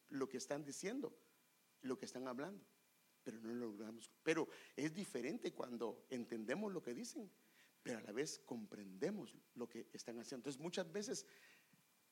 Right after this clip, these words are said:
entendemos lo que Dios está haciendo, pero no lo comprendemos.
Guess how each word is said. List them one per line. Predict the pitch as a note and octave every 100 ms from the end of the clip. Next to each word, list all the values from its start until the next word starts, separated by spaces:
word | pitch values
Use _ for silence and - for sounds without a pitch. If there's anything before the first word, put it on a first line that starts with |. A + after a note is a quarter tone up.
| -
entendemos | D3+ C3+ C3 A#2+ D#3+ G3+ D#3+
lo | C#3
que | C3+
Dios | A#2 E3 -
está | C#3 D#3+
haciendo, | D3+ G3+ C#4+ - - - - - - - -
pero | - A#2
no | G#2+ G#2+
lo | A#2
comprendemos. | A#2 F#2+ - F#2+ F#2+ G2+ F2+ - -